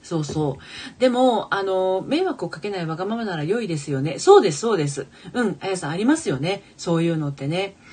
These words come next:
そう。なんで、まあ、そういう人も、でもそういう感覚がね、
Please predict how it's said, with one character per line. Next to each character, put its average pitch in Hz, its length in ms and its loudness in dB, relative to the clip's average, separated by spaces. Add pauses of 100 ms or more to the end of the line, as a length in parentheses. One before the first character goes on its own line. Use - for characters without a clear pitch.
(260)
そ - 220 -6
う。 - 20 -10
な 285 160 2
ん 254 60 0
で、 220 220 -2
ま 190 120 -2
あ、 180 60 -2
そ 339 220 2
う - 20 8
い 392 360 4
う - 80 -18
人 370 460 2 (280)
も、 220 380 2 (440)
で 226 140 2
も 247 100 6
そ 381 220 6
う - 20 8
い 440 60 6
う 440 80 2
感 415 220 4
覚 392 220 0
が 370 120 4
ね、 392 200 -2